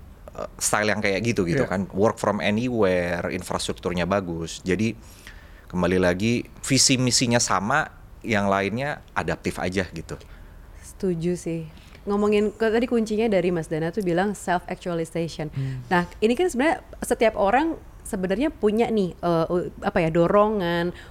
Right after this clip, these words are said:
Speaker 3: untuk bertumbuh gitu, untuk grow tuh di dalam diri kita tuh ada.
Speaker 2: Hmm.
Speaker 3: Salah satunya memang self-actualization ini. Ketika kita udah sadar, kita tuh pengen loh, eh, apa, self-actualization.
Speaker 2: Iya.
Speaker 3: Kayak misalnya, aku pengen sekolah lagi, aku pengen kerja lagi, aku pengen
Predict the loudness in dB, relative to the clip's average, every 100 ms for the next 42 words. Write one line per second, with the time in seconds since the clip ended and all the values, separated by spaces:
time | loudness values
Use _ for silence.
0 | -4 -2 0 2 2 0 -2 2 2 6
1 | 4 4 -2 -2 -2 -2 -2 -2 2 2
2 | 4 2 2 2 2 0 -2 -2 -2 -2
3 | -4 -4 -6 -4 -6 -8 -10 -12 0 4
4 | 4 2 2 2 2 2 0 0 -2 -2
5 | -4 -2 -2 -2 -2 -2 0 -2 -2 -2
6 | -2 2 2 2 2 0 4 4 2 -2
7 | -10 -4 -2 -2 -2 0 0 2 2 2
8 | 0 2 2 0 -4 -2 0 0 0 0
9 | 2 2 2 0 -2 -6 -4 -4 -2 -2
10 | -2 -4 -12 -8 0 2 0 2 4 4
11 | 4 2 0 -2 -4 -2 -4 -2 -2 0
12 | 0 -2 -2 -4 -2 -4 0 0 0 -2
13 | -2 -4 -2 0